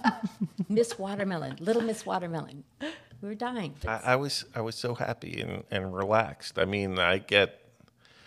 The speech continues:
Speaker 2: you know, I mean, we used to go away,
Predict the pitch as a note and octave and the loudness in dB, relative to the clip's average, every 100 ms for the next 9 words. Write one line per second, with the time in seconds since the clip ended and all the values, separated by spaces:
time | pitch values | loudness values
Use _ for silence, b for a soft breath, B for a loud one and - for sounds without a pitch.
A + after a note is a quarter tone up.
0 | b b - G2+ F2 D#2 D#2 - G2 F#2 | b b -2 2 2 0 -6 -2 0 0
1 | F2 F2+ - - _ - - _ _ _ | -2 -4 -12 -20 _ -20 -20 _ _ _
2 | - D2 - _ _ _ _ _ _ B2 | -20 -20 -20 _ _ _ _ _ _ -10
3 | B2+ A#2+ - G#2 - _ _ _ _ _ | -8 -8 -8 -8 -10 _ _ _ _ _
4 | _ - A#2 G2+ F#2+ F#2+ F#2 F#2 - | _ -12 0 2 4 4 4 0 -6